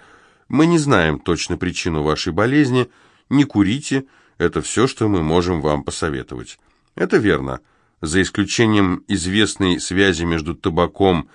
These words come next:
или асбестом и раком лёгких, существует очень мало данных о том, что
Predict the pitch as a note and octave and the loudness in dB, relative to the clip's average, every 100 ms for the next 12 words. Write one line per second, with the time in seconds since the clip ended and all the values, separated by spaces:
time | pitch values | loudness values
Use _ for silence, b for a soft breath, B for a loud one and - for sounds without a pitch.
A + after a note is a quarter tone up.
0 | b b D2+ D#2+ D#2+ - E2+ D2 C#2+ G2 | b b -4 -2 -2 -2 -4 -4 2 2
1 | - F2+ D2+ - C#2+ C#2+ D2+ F2 E2 E2 | 2 -4 -4 -6 -8 -4 2 2 0 -4
2 | D#2+ G2+ C3 - D#2+ - b b b b | 0 0 -2 -4 -8 -8 b b b b
3 | b - G2 - - - A2 G#2 - B2+ | b -8 -6 -4 -6 0 2 2 2 2
4 | D#3+ - B2 A2 G#2+ G2+ E2+ F#2+ F2+ D#2+ | 2 0 0 2 2 2 2 2 4 2
5 | D2+ E2 D2 E2+ E2 D2+ - D#2+ C#2+ | -2 -2 -4 0 0 -2 -2 -2 -2